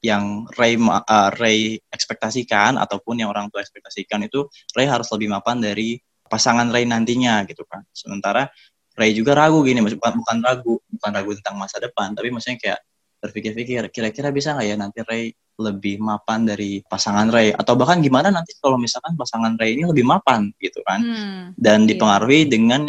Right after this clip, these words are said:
Speaker 1: orang tua, apa, mertua tadi gitu kan. Kalau
Speaker 2: Hmm.
Speaker 1: mertuanya menerima, ya oke. Tapi kalau misalkan menerima, orang mertuanya nggak nerima Ray tidak lebih mapan dari anaknya kan,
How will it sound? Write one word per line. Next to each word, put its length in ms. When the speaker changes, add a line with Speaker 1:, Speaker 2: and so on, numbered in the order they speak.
Speaker 1:
orang 240
tua, 220
apa, 180
mertua 480
tadi 480
gitu 160
kan. 220
Kalau 260
Speaker 2:
Hmm. 160
Speaker 1:
mertuanya 640
menerima, 680
ya 380
oke. 440
Tapi 220
kalau 180
misalkan 480
menerima, 280
orang 360
mertuanya 440
nggak 220
nerima 520
Ray 300
tidak 280
lebih 240
mapan 320
dari 240
anaknya 540
kan, 120